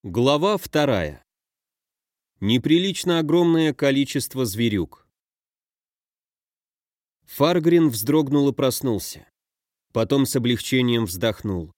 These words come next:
Сон. Яркий солнечный свет, заливавший маленькую комнату, быстро выдавил из головы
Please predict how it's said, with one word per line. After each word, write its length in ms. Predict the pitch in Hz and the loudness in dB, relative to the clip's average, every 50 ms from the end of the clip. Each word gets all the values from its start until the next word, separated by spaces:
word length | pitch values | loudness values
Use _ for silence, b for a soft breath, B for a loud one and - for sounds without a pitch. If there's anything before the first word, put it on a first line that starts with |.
| _ _ _ _ _ _ _ _ _ _ | _ _ _ _ _ _ _ _ _ _
Сон. 540 | - - - - 151 123 95 82 78 - - _ _ _ _ _ _ _ _ _ _ _ _ _ _ _ _ _ _ | -8 -4 -2 0 0 0 0 -2 -6 -10 -18 _ _ _ _ _ _ _ _ _ _ _ _ _ _ _ _ _ _
Яркий 480 | - 98 110 143 175 185 170 - 175 160 | -2 0 2 2 2 0 0 -2 -2 -2
солнечный 680 | - - 180 180 175 165 156 143 - - 151 156 143 | 0 0 2 2 2 2 2 0 -2 -2 -2 -2 -2
свет, 340 | - - 135 151 165 151 110 | -2 -2 0 0 0 0 0
заливавший 640 | 98 117 120 127 127 131 143 147 - - - 139 131 | -4 -2 -2 0 0 0 0 -2 -2 -4 -4 -2 -2
маленькую 640 | 127 131 131 127 120 110 101 - 123 117 113 95 | 0 0 0 0 0 0 -2 -2 0 0 0 -2
комнату, 560 | - - 147 151 147 135 127 117 - 107 101 | -2 0 0 2 2 2 0 0 -2 -4 -4
быстро 420 | 87 85 147 156 - - - 156 143 | 0 0 0 0 0 0 -2 -2 -2
выдавил 480 | 139 180 196 165 156 131 131 117 117 | 0 0 0 0 0 2 2 2 2
из 100 | 107 98 | 0 -2
головы 540 | 107 101 110 107 110 110 110 135 147 147 135 | -2 -2 0 0 0 0 0 2 2 0 0